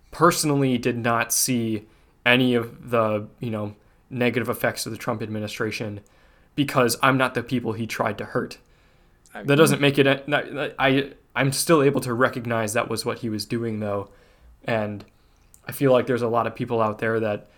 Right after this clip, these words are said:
Speaker 1: didn't really give a shit while Trump was president. They'd be like, "Yeah, no, he's doing bad things, but, like, I'm okay." I don't, f-, this doesn't eat away at my soul where it's like, "No, this, this fucking kills me, man."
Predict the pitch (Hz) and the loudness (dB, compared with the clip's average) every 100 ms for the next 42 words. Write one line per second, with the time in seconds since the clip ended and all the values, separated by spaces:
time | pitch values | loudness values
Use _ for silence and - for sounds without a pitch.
0 | _ _ _ _ 139 143 135 143 131 123 | _ _ _ _ -2 0 0 0 0 0
1 | 131 135 147 143 - - _ _ 127 131 | -2 0 0 0 -4 -20 _ _ -2 -2
2 | - - 139 139 - 139 131 143 135 131 | -2 -2 -2 -2 0 0 2 -2 -2 0
3 | 131 135 214 202 156 165 156 175 147 151 | 0 2 2 2 2 0 -2 -2 0 -2
4 | 143 175 127 107 - 120 123 110 - _ | 0 0 0 -4 -6 -2 0 -2 -6 _
5 | _ _ _ 127 175 139 117 120 117 139 | _ _ _ 2 4 4 2 0 0 0
6 | 139 - - - _ _ _ 131 139 147 | -4 -14 -20 -20 _ _ _ 2 4 4
7 | 139 - - - - _ - _ _ _ | 0 -6 -18 -18 -20 _ -20 _ _ _
8 | 170 151 147 170 135 135 - 165 143 123 | 0 2 4 4 2 0 0 4 4 4
9 | 123 123 - 120 110 - 127 110 117 120 | 4 4 2 -2 0 0 0 2 2 0
10 | 120 120 110 127 107 - - 110 104 120 | 0 0 0 -2 -6 -8 -16 -14 -8 -6
11 | - - 123 - - - 143 - - 113 | -6 -8 -10 -10 -12 -12 -14 -8 -4 -4
12 | 117 - - - - 139 | -6 -10 -14 -14 -12 -10